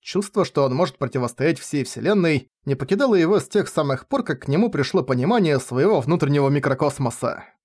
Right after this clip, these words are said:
Да, возможно, ему ещё не хватает практических навыков по использованию этой силы,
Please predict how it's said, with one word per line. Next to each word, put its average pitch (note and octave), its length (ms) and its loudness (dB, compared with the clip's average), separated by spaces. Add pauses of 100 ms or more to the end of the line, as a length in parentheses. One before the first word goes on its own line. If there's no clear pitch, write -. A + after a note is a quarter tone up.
(180)
Да, D3 380 2
возможно, F3 580 2
ему E3+ 200 2
ещё E3+ 240 0
не D#3 100 0
хватает C#3+ 460 2
практических C#3 560 -6
навыков C#3+ 420 0
по C3+ 140 0
использованию C3+ 600 0
этой A#2+ 140 -4
силы, D#3 500 2